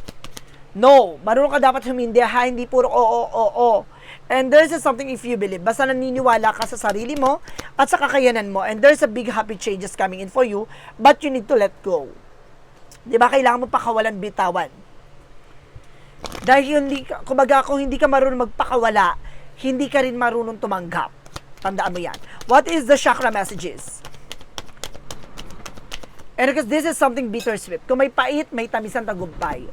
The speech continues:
Diba? And because this is something workaholic. Si-, see?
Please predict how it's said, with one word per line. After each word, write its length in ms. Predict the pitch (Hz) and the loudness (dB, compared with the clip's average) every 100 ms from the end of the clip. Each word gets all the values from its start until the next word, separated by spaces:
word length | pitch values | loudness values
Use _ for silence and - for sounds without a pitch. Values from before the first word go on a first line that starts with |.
| - 190 | -8 -4
Diba? 320 | 190 185 302 - - - - - | 0 0 -2 -10 -12 -14 -6 2
And 80 | 269 | 4
because 160 | 311 262 | 4 4
this 160 | 339 | 2
is 80 | 339 | 2
something 320 | - 247 262 | 2 0 2
workaholic. 640 | 240 220 220 214 185 160 156 180 | 2 2 2 0 0 -2 -6 -12
Si-, 160 | - 202 - - | -10 -10 -10 -16
see? 240 | - 247 | -8 -6